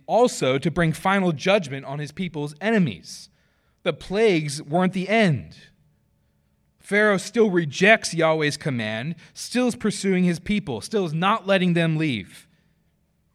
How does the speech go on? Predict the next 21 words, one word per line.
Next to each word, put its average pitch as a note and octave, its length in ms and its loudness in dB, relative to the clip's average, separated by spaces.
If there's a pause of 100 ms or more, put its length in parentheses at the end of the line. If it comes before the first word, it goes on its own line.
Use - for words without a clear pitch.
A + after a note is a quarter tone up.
(920)
But C#3 120 -10
he's E3 160 -6
forgotten G2 560 -8 (880)
that D3 100 -14
God C#3+ 200 -12
is A2+ 80 -12
powerful B2+ 680 -12 (640)
and B2+ 80 -12
that B2+ 60 -10
God D#3 260 2
has C#3 140 -2
a B2+ 40 -4
plan, D3 440 -2
that A2+ 140 -4
he's F#3 180 -2
gonna F3 160 -6
get C3+ 180 -10
glory C#3+ 460 -2
by A2+ 180 -4
judging A2+ 600 -6 (180)
Pharaoh. A2 500 -4